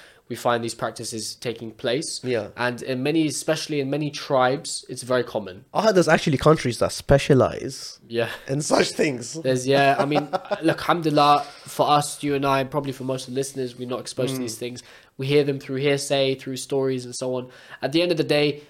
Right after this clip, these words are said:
Speaker 1: there are some scholars who will, uh, who will downplay its relevance and existence,
Speaker 2: Yeah.
Speaker 1: and there are some who, who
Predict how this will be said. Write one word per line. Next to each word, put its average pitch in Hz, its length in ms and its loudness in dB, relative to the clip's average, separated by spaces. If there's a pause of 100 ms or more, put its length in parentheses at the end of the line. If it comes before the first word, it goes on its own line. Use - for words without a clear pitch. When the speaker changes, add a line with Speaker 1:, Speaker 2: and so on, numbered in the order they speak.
(140)
Speaker 1:
there 131 100 4
are 135 60 6
some 151 200 -2
scholars 143 440 2
who 139 100 -4
will, 135 280 -6 (300)
uh, 117 680 0
who 135 180 -8
will 127 120 -2
downplay 135 760 0
its - 340 -12
relevance 139 500 0
and 123 140 -6
existence, 131 600 0
Speaker 2:
Yeah. 135 40 -6
Speaker 1:
and 127 100 -4
there 127 80 0
are 127 160 -4
some 139 120 -2
who, 127 360 -6
who 135 100 -8